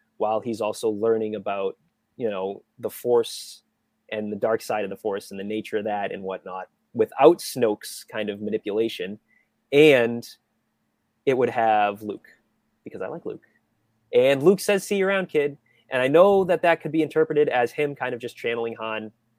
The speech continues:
because he says, you know, "Strike me down and you, I'll be with you just like your father." And then he tries to, and he says, "All right, now I'm gonna haunt you." You know, whether that's metaphorical or real, I would love to see Luke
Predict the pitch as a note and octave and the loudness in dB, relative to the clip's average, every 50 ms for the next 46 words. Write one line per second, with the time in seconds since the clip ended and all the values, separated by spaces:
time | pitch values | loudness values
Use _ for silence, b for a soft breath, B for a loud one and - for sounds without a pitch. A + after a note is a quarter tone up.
0 | _ _ _ _ - A2 - A2 G#2+ A2+ G#2+ - A2+ G#2 G#2 G#2 G#2+ A2+ G#2 F#2+ | _ _ _ _ -10 -8 -6 -6 -6 -6 -6 -4 -4 -4 -4 -4 -6 -8 -10 -10
1 | G#2 - - A2+ G#2+ - A2 G#2+ G2+ G#2 G2+ G2+ G#2 G2+ G2 F#2+ G2+ G#2 G#2+ G#2+ | -10 -6 -6 -6 -4 -4 -6 -6 -6 -4 -4 -6 -6 -8 -8 -8 -10 -12 -14 -12
2 | - - G#2+ - _ G#2 G2+ G#2 G2+ - - - - _ A#2+ A2+ A2 G#2+ G#2+ - | -12 -14 -14 -8 _ -4 -4 -4 -4 -8 -14 -20 -12 _ -4 -2 -2 -2 -2 -4
3 | A2 G2 G#2+ G#2 - G#2 G2+ - G#2 - B2 A2+ A2 G#2+ A2 G#2 G#2 G#2+ - - | -6 -6 -6 -6 -6 -8 -8 -8 -6 -4 -2 -2 -2 -2 -4 -6 -6 -8 -8 -6
4 | A2+ G#2+ G#2 G#2 G#2 G#2 - G#2+ - - _ _ - E3 D3+ D3+ C#3+ - - D3 | -6 -6 -6 -8 -10 -10 -12 -14 -16 -16 _ _ -2 2 2 2 0 0 -2 -2
5 | C3+ A#2+ A2+ A2 - A2 G#2+ - A2+ G#2+ G2 G2 - G#2 G2+ G2+ G2+ G#2 G2+ G2+ | -2 -2 -2 -4 -6 -6 -4 -4 -4 -4 -4 -4 -6 -8 -10 -8 -8 -10 -10 -8
6 | - A2+ G#2+ G2+ - F#2+ F#2+ F#2+ - _ b b b b b b b b _ _ | -8 -8 -8 -8 -6 -8 -8 -8 -10 _ b b b b b b b b _ _
7 | _ B2 A2 G2 F#2 G2 B2 D#3 D#3+ D3+ C#3+ C#3+ C3+ B2+ - D#3 D3 - - - | _ -2 0 0 0 6 6 6 8 8 6 4 4 4 4 2 2 2 2 2
8 | D3+ C#3+ B2 - - A#2+ A2+ A#2 - C3 A2+ A#2 A2 G#2 A2+ E3 G#3+ G3 C#3 A2+ | 2 2 2 2 2 2 2 0 0 2 2 2 2 2 2 2 4 4 4 4
9 | A2 A2+ C3 - _ _ _ _ _ _ _ _ _ _ A2+ A2 A2+ A2+ A#2+ A#2 | 2 0 -4 -6 _ _ _ _ _ _ _ _ _ _ -2 -2 0 0 -2 -2
10 | A2 A2 B2 D3 D#3+ D3+ C#3+ C#3 C3 - - A#2+ - - C3 B2 A#2+ A2 A2+ A#2+ | -2 2 6 8 8 8 6 4 -2 -8 -14 -12 -10 -8 -6 -6 -6 -4 -4 -4
11 | A#2 G#2 | -6 -6